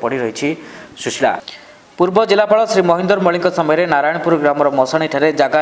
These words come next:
ଏବଂ ଘର ପାଇଁ ୱାର୍କ ଅର୍ଡର ଦେଇଥିଲେ। ଏଥିପାଇଁ ସେ ସମୟରେ ସରପଞ୍ଚ ଅରୁଣ ପ୍ରଧାନ ତାଙ୍କଠାରୁ କୋଡ଼ିଏ ହଜାର ନେଇଥିଲେ ମଧ୍ୟ ଏପର୍ଯ୍ୟନ୍ତ ତାର କାମ ଅଧାରେ ପଡ଼ି ରହିଛି। ଏଥିପାଇଁ ସୁଶୀଳା ହରବଗା ବ୍ଲକ ଚାରି ଛକରେ ବାରମ୍ବାର ଗଲେ ମଧ୍ୟ ତା ଗୁହାରି କେହି ଶୁଣୁନଥିବା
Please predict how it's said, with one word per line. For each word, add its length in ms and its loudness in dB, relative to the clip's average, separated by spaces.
ଏବଂ 160 0
ଘର 240 2
ପାଇଁ 160 0
ୱାର୍କ 220 0
ଅର୍ଡର 160 0
ଦେଇଥିଲେ। 320 -2
ଏଥିପାଇଁ 400 0
ସେ 160 4
ସମୟରେ 260 2
ସରପଞ୍ଚ 440 0
ଅରୁଣ 160 -2
ପ୍ରଧାନ 320 0
ତାଙ୍କଠାରୁ 460 0
କୋଡ଼ିଏ 280 2
ହଜାର 280 0
ନେଇଥିଲେ 320 0
ମଧ୍ୟ 140 0
ଏପର୍ଯ୍ୟନ୍ତ 420 -4
ତାର 100 0
କାମ 160 0
ଅଧାରେ 220 -2
ପଡ଼ି 160 -8
ରହିଛି। 260 -4
ଏଥିପାଇଁ 320 0
ସୁଶୀଳା 360 2
ହରବଗା 400 2
ବ୍ଲକ 200 2
ଚାରି 200 0
ଛକରେ 320 0
ବାରମ୍ବାର 320 0
ଗଲେ 300 0
ମଧ୍ୟ 140 -2
ତା 60 4
ଗୁହାରି 340 0
କେହି 180 2
ଶୁଣୁନଥିବା 400 -2